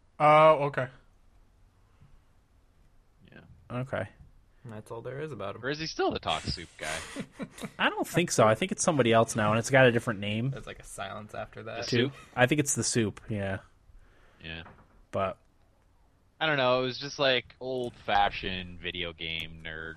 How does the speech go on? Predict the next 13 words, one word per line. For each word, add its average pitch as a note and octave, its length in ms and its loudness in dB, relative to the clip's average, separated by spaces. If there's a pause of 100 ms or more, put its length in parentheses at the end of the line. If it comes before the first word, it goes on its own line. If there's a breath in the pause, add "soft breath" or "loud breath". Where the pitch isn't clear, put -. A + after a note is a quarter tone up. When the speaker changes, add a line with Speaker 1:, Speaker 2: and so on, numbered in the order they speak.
(100)
Speaker 2:
jokes, - 760 -14
like, D#2 420 -8 (440 soft breath)
"Wipe A#2+ 200 -4
the F#2 100 -14
flaming A2 400 -4
hot A2+ 260 -2 (120)
Cheetos G2+ 760 -4
off D#2 240 -4
your - 140 -12
hands." E2+ 680 -6 (1040 loud breath)
Speaker 3:
So D3 280 10
it's, C#3+ 200 4
it's, D3 280 6